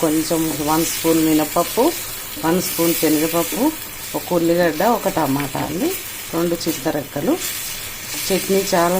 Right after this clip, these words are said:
సూపర్గా ఉంటుంది. జొన్నల దోశలు రెడీ అండి. ఇగో చట్నీ కూడా రెడీ అయింది.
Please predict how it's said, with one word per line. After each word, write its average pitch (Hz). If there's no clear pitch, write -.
సూపర్గా 185
ఉంటుంది. 156
జొన్నల 160
దోశలు 170
రెడీ 151
అండి. 147
ఇగో 156
చట్నీ 160
కూడా 170
రెడీ 151
అయింది. 143